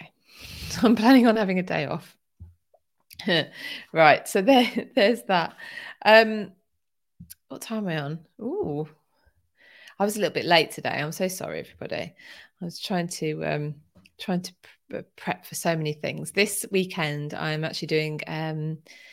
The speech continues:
I'm accompanying, uh, some friends down in London. Um, I'm talking about, so I'm,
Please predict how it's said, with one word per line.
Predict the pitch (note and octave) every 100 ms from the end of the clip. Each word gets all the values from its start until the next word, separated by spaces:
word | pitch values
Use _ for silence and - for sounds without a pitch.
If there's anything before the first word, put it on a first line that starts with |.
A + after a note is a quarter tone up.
| - _
I'm | D#3+
accompanying, | E3 G3 F3+ - D#3+ D#3 D3+ - -
uh, | E3 -
some | - D#3+ D#3+
friends | - - D#3+ D#3 D3+ D#3 -
down | F3+ E3 D#3 D#3 -
in | E3 D3+ D3+ - -
London. | F3+ F3+ E3+ D3+ C3+ D3 G3 - - - - -
Um, | D3+ D#3 D3+ D3+ D3 - _ -
I'm | E3+ D#3+ - _ _ _ _ -
talking | - C4 C4 D4+
about, | C4+ E3+ D#3+ D3+ _ _ -
so | - G#3+ - - _ _ _ _ _ _ _ _ _ _ _ -
I'm, | A3+